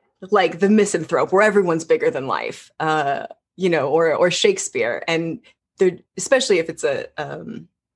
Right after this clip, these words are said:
no, any Shakespeare really, where the characters are just so big and so full. And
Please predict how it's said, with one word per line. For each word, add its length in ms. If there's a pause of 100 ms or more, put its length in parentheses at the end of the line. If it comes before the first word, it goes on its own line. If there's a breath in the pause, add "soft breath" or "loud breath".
(640)
no, 300
any 200
Shakespeare 380
really, 200
where 140
the 60
characters 460
are 40
just 360
so 340
big 400
and 140
so 280
full. 520 (440 loud breath)
And 320